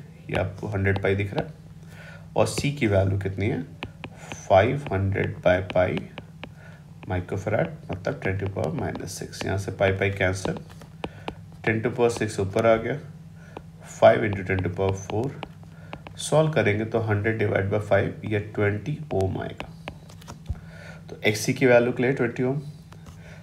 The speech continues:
अब आप Z की वैल्यू देखेंगे तो आपके पास रिलेशन क्या आ जाएगा, आर स्क्वायर प्लस एक्स सी स्क्वायर, क्योंकि एक्सएल तो है नहीं। तो आपके पास वैल्यू क्या हुई, फ़िफ़्टीन स्क्वायर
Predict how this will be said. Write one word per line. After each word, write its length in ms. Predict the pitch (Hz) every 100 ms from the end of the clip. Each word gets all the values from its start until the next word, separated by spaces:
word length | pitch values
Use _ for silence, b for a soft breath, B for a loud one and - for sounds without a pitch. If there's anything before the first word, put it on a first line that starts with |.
| B -
अब 100 | 107
आप 120 | 156 123
Z 280 | 117 117 -
की 80 | -
वैल्यू 320 | 135 123 135
देखेंगे 480 | 123 107 - 113 98
तो 540 | 98 - - - - -
आपके 200 | 95 123
पास 120 | 131
रिलेशन 420 | - 101 101 110
क्या 140 | 120
आ 20 | 123
जाएगा, 280 | 127 123 151
आर 360 | - 95 107
स्क्वायर 360 | 113 - 113 107
प्लस 320 | 107 - - -
एक्स 180 | -
सी 140 | - 123
स्क्वायर, 280 | - - -
क्योंकि 260 | - 113
एक्सएल 300 | 98 - 101
तो 100 | 101
है 160 | 113 120
नहीं। 120 | 156 156 - B B B B B B B B - -
तो 80 | -
आपके 360 | - 92 98 104
पास 80 | 104
वैल्यू 240 | 95 101
क्या 140 | 107 113
हुई, 120 | 139
फ़िफ़्टीन 560 | - 98 - - 107 113
स्क्वायर 440 | - 113 113 -